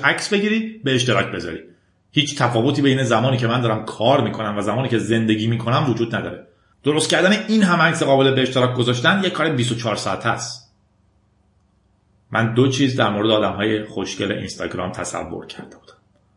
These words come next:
اولی اینکه اونا از اینستاگرام به شیوهی که خودش پیشنهاد کرده استفاده می‌کنن، یعنی اینکه یه عکس بگیرن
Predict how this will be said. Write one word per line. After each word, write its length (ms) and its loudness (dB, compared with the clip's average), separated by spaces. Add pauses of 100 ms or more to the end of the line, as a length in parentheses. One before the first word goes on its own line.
(640)
اولی 260 2
اینکه 200 4
اونا 160 4
از 160 4
اینستاگرام 500 4
به 60 2
شیوهی 380 2
که 80 0
خودش 440 2
پیشنهاد 400 -2
کرده 300 2
استفاده 480 -6
می‌کنن، 400 -18
یعنی 200 0
اینکه 180 0
یه 320 0
عکس 320 -4
بگیرن 640 2